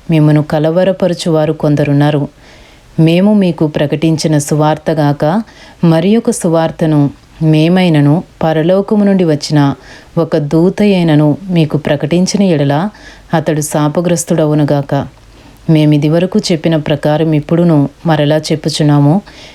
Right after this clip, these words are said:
మీరు అంగీకరించిన సువార్తగాక మరి ఒకటి ఎవడైనను మీకు ప్రకటించిన ఎడల, వాడు శాపగ్రస్తుడవునుగాక.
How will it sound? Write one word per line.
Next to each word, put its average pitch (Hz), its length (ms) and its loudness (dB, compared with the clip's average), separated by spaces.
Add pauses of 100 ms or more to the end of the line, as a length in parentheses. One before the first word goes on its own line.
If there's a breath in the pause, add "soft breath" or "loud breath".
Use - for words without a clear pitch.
(140 loud breath)
మీరు 160 440 2
అంగీకరించిన 185 840 0
సువార్తగాక 151 1120 -2 (420 loud breath)
మరి 170 300 2
ఒకటి 208 580 0
ఎవడైనను 196 800 2
మీకు 196 260 2
ప్రకటించిన 170 640 -2
ఎడల, 151 480 0 (400 loud breath)
వాడు 156 200 0
శాపగ్రస్తుడవునుగాక. 151 1600 0